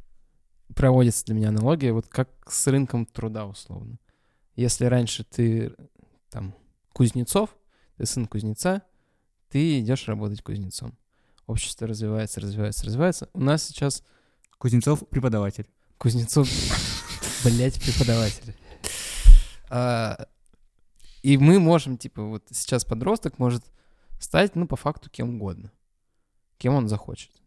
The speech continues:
Speaker 1: Да,
Speaker 2: Мгм.
Speaker 1: он приложит достаточное количество усилий. А, если у него есть там чуточка таланта, вообще круто, все здорово. А, и выбор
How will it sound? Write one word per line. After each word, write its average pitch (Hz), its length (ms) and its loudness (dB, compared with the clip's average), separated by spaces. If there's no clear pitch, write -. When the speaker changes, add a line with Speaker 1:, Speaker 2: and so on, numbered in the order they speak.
Speaker 1:
Да, 113 240 0
Speaker 2:
Мгм. 110 60 4
Speaker 1:
он 110 120 -2
приложит 110 600 -6
достаточное - 760 -6
количество - 560 -14
усилий. 190 480 -4
А, 104 520 -4
если 123 300 -2
у 113 40 0
него 110 120 2
есть 104 260 -4
там - 260 -18
чуточка - 400 -16
таланта, - 500 -16
вообще - 380 -8
круто, 147 380 -10
все - 180 -14
здорово. 160 380 -2
А, 113 480 2
и 147 100 6
выбор 151 500 4